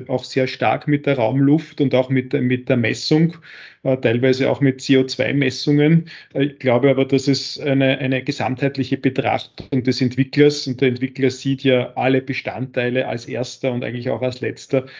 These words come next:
dass es eine gesamte Sicht sein muss. Also es macht, es machen die Innenmaterialien, die, die, die, die Wände, es macht, machen mineralische Untergründe, mineralische Pun-, Putze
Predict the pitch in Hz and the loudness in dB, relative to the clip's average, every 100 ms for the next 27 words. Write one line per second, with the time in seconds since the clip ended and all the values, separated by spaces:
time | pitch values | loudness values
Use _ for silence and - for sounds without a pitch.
0 | - - 120 131 131 127 127 107 117 131 | -18 -8 -6 -2 -2 0 -2 -2 -4 -6
1 | - 143 - - 117 127 131 143 - 127 | -4 -4 -4 -6 -2 0 2 0 -2 -4
2 | 131 127 127 - - 117 127 127 - - | 0 0 -2 -16 -10 -4 0 0 -2 -20
3 | - - 131 139 123 - 139 135 151 147 | -20 -16 -6 -2 -2 -4 -6 -6 -4 -2
4 | 156 151 139 - 135 120 127 127 123 127 | 0 0 -2 -2 0 2 2 2 0 0
5 | 127 127 123 120 127 120 127 127 127 120 | -2 -2 -6 -6 -12 -8 -8 -2 -2 0
6 | 123 139 139 131 135 123 127 120 - - | 0 2 2 2 0 -2 -2 -2 -4 -16
7 | 143 135 117 - 139 135 127 113 101 143 | -10 -6 -6 -2 0 2 0 0 0 0
8 | - 147 131 131 135 135 127 127 131 127 | 0 -2 -2 -4 -6 -2 0 2 2 2
9 | 127 120 107 98 139 - 131 - 135 135 | 0 0 -2 -2 -4 -4 -8 -6 -6 -6
10 | 131 - 143 143 - 143 | -10 -2 -4 -2 0 0